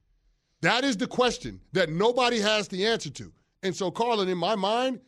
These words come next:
it's about putting everything in place so you can go out and win a Super Bowl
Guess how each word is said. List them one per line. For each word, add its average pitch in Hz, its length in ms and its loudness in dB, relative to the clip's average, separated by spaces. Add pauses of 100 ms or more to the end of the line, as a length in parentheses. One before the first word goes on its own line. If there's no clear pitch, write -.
(320)
it's 226 160 -2
about 214 380 2
putting 196 360 -2 (300)
everything 262 560 0
in 254 180 -2
place 135 520 -4 (240)
so 185 120 -4
you 165 200 -2
can 214 160 -4
go 190 160 2
out 170 160 0
and 156 120 -6
win 170 120 -2
a 143 40 -4
Super 151 300 -8
Bowl 131 380 -2